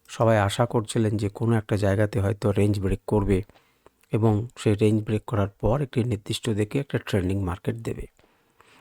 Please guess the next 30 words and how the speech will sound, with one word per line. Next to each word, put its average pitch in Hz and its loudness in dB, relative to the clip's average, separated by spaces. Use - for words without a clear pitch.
আজকে 143 2
একশো - 0
পয়েন্ট 208 -2
নিশ্চয়ই 151 0
পড়েছে, 113 -2
কিন্তু 135 0
খুব 170 0
যে 160 -6
ট্রেন্ডিং 113 0
হয়েছে 107 -2
তা 107 -4
নয়। 101 -2
কারণ 113 2
হচ্ছে 120 -2
মার্কেট 98 -2
কিন্তু 113 -2
উপর 107 0
নিচে, 95 -2
উপর 95 -2
নিচে 95 -2
চলছে। - -8
অর্থাৎ 180 0
বাইশ 147 -2
হাজার, 220 -4
এর 185 0
আগেও 107 2
বলেছি, 123 0
বাইশ 101 -2
হাজার 165 -2
আটশো 110 -2